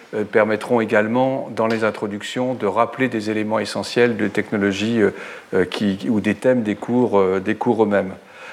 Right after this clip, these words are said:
Alors, donc, euh, avant, je fais un peu comme, euh, j'ai fait la dernière fois,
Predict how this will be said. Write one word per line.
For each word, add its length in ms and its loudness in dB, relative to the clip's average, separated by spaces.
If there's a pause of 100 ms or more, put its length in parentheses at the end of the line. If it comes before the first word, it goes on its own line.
(760)
Alors, 300 4 (600)
donc, 360 2
euh, 340 6
avant, 320 4
je 140 -2
fais 140 0
un 100 4
peu 220 0
comme, 260 0
euh, 260 2
j'ai 140 -2
fait 180 0
la 120 4
dernière 320 2
fois, 420 0